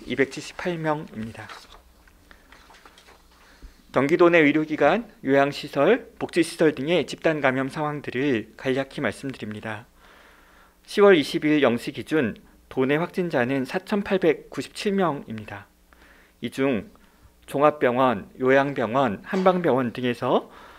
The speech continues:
입원 치료를 받다가 진단된 확-, 환자들, 그리고 노인요양시설, 장애인시설, 주간보호센터 등의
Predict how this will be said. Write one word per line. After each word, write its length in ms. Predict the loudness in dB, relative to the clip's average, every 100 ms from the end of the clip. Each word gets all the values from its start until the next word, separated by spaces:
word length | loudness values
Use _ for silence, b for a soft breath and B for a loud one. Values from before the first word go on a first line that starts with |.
| B B B
입원 240 | 0 4 4
치료를 260 | 6 6
받다가 640 | 6 0 0 6 8 8 6
진단된 680 | -4 -4 -2 -2 -2 -4 -10 -16
확-, 120 | -18 -16
환자들, 540 | -8 -2 0 0 -4 -16 _ _ _ b b b b b
그리고 600 | -6 -2 2 2 2 -4 -20 b b b b 0
노인요양시설, 1200 | 2 4 2 2 2 -2 -8 2 4 6 2 -2
장애인시설, 840 | -4 -2 -4 -6 -8 -4 -2 -4 -12 -12
주간보호센터 960 | 2 2 4 2 0 0 -4 -4 -4
등의 420 | -2 -2 -2 -4